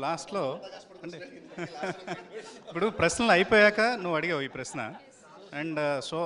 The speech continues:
అంటే ర్యాంప్ వాక్స్ జరుగుతుంటాయి కదా, ర్యాంప్ వాక్స్ జరుగుతున్నప్పుడు చివర్లో ఒక మోడల్ వస్తారు, ఒక సెలబ్రిటీ, షో స్టాపర్, షో స్టాపర్, even, uh, స్టీలర్. So షో స్టాపర్ అంటే లాస్ట్లో వచ్చి, uh, సెలబ్రిటీ,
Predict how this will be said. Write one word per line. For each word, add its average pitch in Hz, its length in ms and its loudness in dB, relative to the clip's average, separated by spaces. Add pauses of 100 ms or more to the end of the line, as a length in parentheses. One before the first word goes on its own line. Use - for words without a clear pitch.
(120)
అంటే 175 260 -2
ర్యాంప్ 180 320 -4
వాక్స్ 180 220 -4
జరుగుతుంటాయి 160 500 -4
కదా, 120 220 -4 (520)
ర్యాంప్ 156 240 -4
వాక్స్ 175 220 -4
జరుగుతున్నప్పుడు 165 500 -8
చివర్లో 185 460 -4 (360)
ఒక 139 80 -10
మోడల్ 151 300 -2
వస్తారు, 113 380 -6
ఒక 139 180 -10
సెలబ్రిటీ, 165 400 -2 (600)
షో 202 200 2
స్టాపర్, 156 360 2 (840)
షో 190 180 0
స్టాపర్, 143 380 2 (800)
even, 180 260 -4
uh, 147 140 0
స్టీలర్. 147 340 -2 (380)
So 180 60 0 (380)
షో 175 140 -2
స్టాపర్ 175 320 -2
అంటే 180 120 -6 (120)
లాస్ట్లో 202 380 2
వచ్చి, 233 220 -6 (260)
uh, 143 240 0 (120)
సెలబ్రిటీ, 160 460 -6